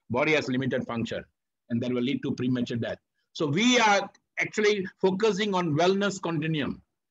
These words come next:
okay? Not, no so much on illness, but if someone comes and asks you about illness, we say try for three months or six months.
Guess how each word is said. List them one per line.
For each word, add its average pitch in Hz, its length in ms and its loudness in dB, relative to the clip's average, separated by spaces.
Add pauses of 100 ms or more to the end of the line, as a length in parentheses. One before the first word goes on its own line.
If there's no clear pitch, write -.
(420)
okay? 127 320 0
Not, 185 320 -2
no 175 200 0
so 196 180 0
much 190 220 0
on 156 120 0
illness, 165 440 0
but 139 160 -2
if 165 120 0
someone 208 500 -2
comes 175 460 -2 (280)
and 147 240 -2
asks 185 240 -2
you 190 100 2
about 151 260 0
illness, 156 440 2
we 135 100 -2
say 170 240 -2
try 165 320 -2
for 151 260 -4
three 160 200 -2
months 151 280 -4
or 131 60 -4
six 131 300 -6
months. 117 300 -10